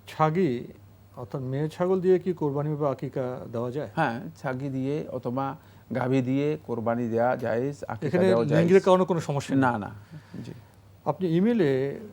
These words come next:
Speaker 1: মাধ্যমে উত্তর পাঠানোর অনুরোধ জানিয়েছেন। ভাই, আপনাকে আমরা জানাচ্ছি,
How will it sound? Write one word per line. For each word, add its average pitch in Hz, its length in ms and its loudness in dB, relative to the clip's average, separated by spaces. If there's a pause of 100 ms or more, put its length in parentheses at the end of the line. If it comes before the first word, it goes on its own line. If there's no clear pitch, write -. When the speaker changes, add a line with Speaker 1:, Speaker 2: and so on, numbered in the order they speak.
(220)
Speaker 1:
মাধ্যমে 147 460 2
উত্তর 139 500 2
পাঠানোর 139 360 2
অনুরোধ 139 260 2
জানিয়েছেন। 139 560 -2 (800)
ভাই, 131 120 0
আপনাকে 123 640 -2
আমরা 117 360 -6 (1120)
জানাচ্ছি, 127 540 -4